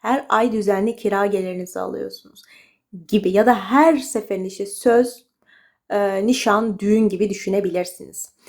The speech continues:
Yani bu şekilde bir oluşumunuz var. Sıra sıra geliyor bakın. Aşama aşama ve en sonunda asıl o büyük olan, asıl düşünceniz balığıyla, kısmetiyle birlikte hemen haneye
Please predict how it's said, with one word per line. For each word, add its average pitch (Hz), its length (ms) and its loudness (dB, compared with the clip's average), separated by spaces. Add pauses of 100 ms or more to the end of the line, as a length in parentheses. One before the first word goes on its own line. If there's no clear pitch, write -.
(220)
Yani 196 420 4
bu 269 60 6
şekilde 294 500 6
bir 185 240 0
oluşumunuz 240 680 2
var. 302 160 6
Sıra 208 340 -2
sıra 294 240 0
geliyor 277 360 2
bakın. 285 380 -6 (220)
Aşama 185 380 -2
aşama 294 480 4 (320)
ve 226 60 -2
en 254 180 6
sonunda 208 640 -2
asıl 240 540 2
o 196 200 -4
büyük 226 380 -2
olan, 185 380 0 (320)
asıl 247 240 0
düşünceniz 214 680 2 (340)
balığıyla, 214 460 6
kısmetiyle 190 540 -4
birlikte 240 440 -2 (160)
hemen 214 300 4
haneye 226 720 4